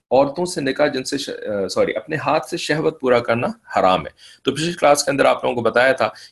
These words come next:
कि भाई, चूंकि माहौल में बहुत ज्यादा जो है वो उरियानियत है, ठीक है, बहुत ज्यादा images जो हैं वो आपको, यानी अपने घर के अंदर जो, जो टीवी screen है, टीवी screen के अंदर इतनी उरियानियत होती है, इतनी जो है वो फोश बातें होती हैं।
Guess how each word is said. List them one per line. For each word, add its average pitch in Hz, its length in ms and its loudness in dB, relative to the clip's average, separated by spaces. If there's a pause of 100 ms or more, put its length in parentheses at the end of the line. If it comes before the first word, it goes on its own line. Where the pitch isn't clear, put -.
कि 135 60 -4
भाई, 160 280 0
चूंकि 185 360 0
माहौल 123 600 -2
में 156 300 -2
बहुत 180 360 -2
ज्यादा 113 540 2
जो 143 140 -2
है 147 80 2
वो 135 120 0
उरियानियत 113 720 2
है, - 180 -6 (480)
ठीक 147 180 0
है, - 200 -2
बहुत 165 260 4
ज्यादा 151 280 6
images 156 340 4
जो 127 140 0
हैं 120 200 2 (260)
वो 147 80 2
आपको, 160 680 2 (580)
यानी 117 220 2
अपने 143 320 0
घर 127 260 -2
के 143 140 -2
अंदर 135 300 4
जो, 110 480 0
जो 107 80 0
टीवी 139 360 2
screen 131 360 -2
है, 113 100 2 (100)
टीवी 160 240 -2
screen 156 320 -2
के 143 140 -6
अंदर 139 360 -4
इतनी 185 380 -4
उरियानियत 139 600 2
होती 123 300 -4
है, 135 180 0
इतनी 185 320 0
जो 160 140 -4
है 147 80 -2
वो 143 140 -2
फोश 170 360 2
बातें 110 300 2
होती 90 260 -2
हैं। 123 140 0